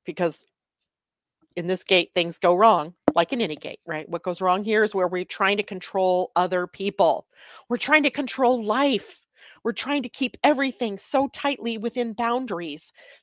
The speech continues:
that we lose sight of perspective, right? We lose sight of, of, of what's real, what's worthy, <laughs> what, what are we, we, we lose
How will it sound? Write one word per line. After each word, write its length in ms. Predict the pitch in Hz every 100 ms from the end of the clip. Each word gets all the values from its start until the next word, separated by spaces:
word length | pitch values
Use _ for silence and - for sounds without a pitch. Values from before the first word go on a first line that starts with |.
| 220
that 140 | -
we 120 | 240
lose 220 | 240 254
sight 440 | - - 277 269 -
of 140 | 208
perspective, 800 | - 233 - 247 254 - 180 147 _ _ _ _ _ _ _ _ _ _ -
right? 220 | 190 -
We 80 | 214
lose 320 | 254 269 -
sight 320 | 247 277 214
of, 220 | 196 180 175 _ -
of, 200 | 196 170 -
of 140 | 196
what's 260 | 202 247 -
real, 400 | 220 262 269 196
what's 300 | 190 247 -
worthy, 520 | 208 247 269 190 202 - - - -
<laughs> 340 | - - 220 -
what, 200 | 202 - - - 226
what 180 | 226 277
are 100 | 285
we, 320 | 262 254 240 - - 220
we, 380 | 240 196 254 262
we 260 | - 262
lose 380 | 240 269 277 269